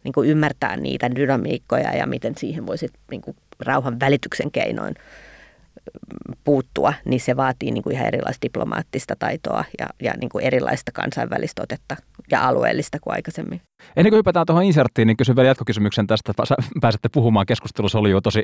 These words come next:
Speaker 2: tosi kivasti tässä eteenpäin, mutta oikeastaan ehkä sellainen ajatus, että kun näitä toimijoita on sitten näin paljon ja, ja intressejä on,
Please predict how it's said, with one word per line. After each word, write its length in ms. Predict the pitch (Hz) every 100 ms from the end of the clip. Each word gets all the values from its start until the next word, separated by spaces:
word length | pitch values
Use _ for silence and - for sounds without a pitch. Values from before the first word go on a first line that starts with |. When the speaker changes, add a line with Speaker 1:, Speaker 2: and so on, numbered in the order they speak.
| -
Speaker 2:
tosi 200 | 151 120
kivasti 380 | 117 123 113 107
tässä 200 | 92 107
eteenpäin, 400 | 127 110 90 95
mutta 280 | 101 98 113
oikeastaan 360 | 139 170 147 147
ehkä 160 | 139
sellainen 340 | 170 165 135 113
ajatus, 260 | 107 -
että 160 | 101 -
kun 140 | 107
näitä 200 | 101 104
toimijoita 500 | 101 135 117 101 92
on 80 | 92
sitten 280 | 104 - 90
näin 140 | 85 -
paljon 340 | 156 131 104
ja, 220 | 98 90 -
ja 80 |
intressejä 520 | 110 113 104 - 98
on, 100 | 92